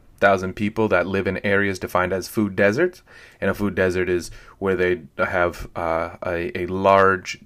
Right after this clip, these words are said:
distance between grocery stores, so that it takes them, uh, in this community, a half hour on a bus to get to the g-, nearest grocery store. So they have created this, um,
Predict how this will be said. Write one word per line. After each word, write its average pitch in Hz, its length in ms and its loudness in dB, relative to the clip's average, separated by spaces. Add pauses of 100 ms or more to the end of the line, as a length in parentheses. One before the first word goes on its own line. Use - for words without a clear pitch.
(140)
distance 95 460 -2
between 87 600 -6 (280)
grocery 95 460 2
stores, 87 560 -6 (280)
so 87 180 -2
that 87 180 4
it 85 140 0
takes 87 300 -2
them, 87 480 -4
uh, 85 340 0
in 90 160 -6
this 90 320 -8
community, 87 640 -4 (260)
a - 120 -4
half 90 280 4
hour 90 320 6
on 87 100 0
a 87 40 -4
bus 90 380 2
to - 120 -10
get 90 200 -6
to 90 80 -2
the 90 100 -6
g-, 87 100 -12
nearest 95 800 -2
grocery 87 480 0
store. 85 420 -4 (680)
So 95 160 2
they 92 160 4
have 90 180 0
created 92 400 0
this, 87 320 -4 (240)
um, 85 500 -2